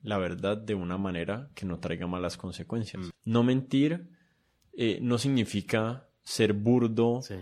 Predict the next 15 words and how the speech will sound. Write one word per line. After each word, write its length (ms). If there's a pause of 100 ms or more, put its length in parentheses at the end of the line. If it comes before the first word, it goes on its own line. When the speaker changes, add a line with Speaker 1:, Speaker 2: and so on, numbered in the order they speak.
(200)
Speaker 1:
y 160
ser, 720
Speaker 2:
Sí. 80 (420)
Speaker 1:
eh, 920 (140)
literal 880 (100)
con 240
todo 220
lo 100
que 140
uno 220
dice 240
en 80
la 80
vida. 360
Speaker 2:
Sí. 320